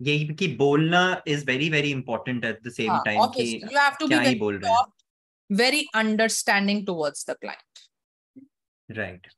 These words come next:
Speaker 2: कई बार मैं
Speaker 1: ओके।
Speaker 2: देखती हूँ कुछ astrologers का क्या हो जाता है कि because they, they've reached a certain height or something, they're very to the point, है ना? उनको लगता है time waste नहीं करो, धड़, धड़, धड़ बोला, चाहे दूसरे पे कुछ भी, वो approach मुझे ठीक नहीं लगती है, है ना?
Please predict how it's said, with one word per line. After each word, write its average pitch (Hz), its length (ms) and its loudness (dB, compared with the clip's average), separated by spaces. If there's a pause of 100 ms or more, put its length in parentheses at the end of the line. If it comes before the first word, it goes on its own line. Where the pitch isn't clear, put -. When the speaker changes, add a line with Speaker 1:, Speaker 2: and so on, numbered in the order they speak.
(440)
Speaker 2:
कई 220 180 2
बार 226 220 4
मैं 226 100 2
Speaker 1:
ओके। 220 60 -2
Speaker 2:
देखती 226 300 -12
हूँ 233 60 -6
कुछ 240 180 -2
astrologers 202 840 0
का 202 400 2
क्या 202 140 2
हो 196 120 4
जाता 185 260 0
है 190 80 0
कि 202 440 -4
because 190 380 0
they, 185 280 -2
they've 175 420 -2
reached 202 400 -2
a 190 180 -2
certain 180 220 -4
height 180 280 -2
or 185 60 -2
something, 185 360 -6 (420)
they're 285 120 0
very 311 140 0 (140)
to 247 180 0
the 226 100 2 (100)
point, 160 380 0 (260)
है 202 60 2
ना? 233 100 2
उनको 220 200 0
लगता 208 260 -2
है 202 60 -2
time 180 280 0
waste 165 220 -4
नहीं 170 100 -6
करो, 165 160 0
धड़, 170 240 0
धड़, 165 200 0
धड़ 165 160 2
बोला, 160 500 0 (320)
चाहे 185 140 2
दूसरे 185 320 -2
पे 185 120 -4
कुछ 190 220 -4
भी, 190 100 -4
वो 262 560 0
approach 240 480 0
मुझे 233 240 2
ठीक 233 340 -4
नहीं 170 160 -4
लगती 131 340 -12
है, 131 100 -6
है 175 140 -6
ना? 247 120 -8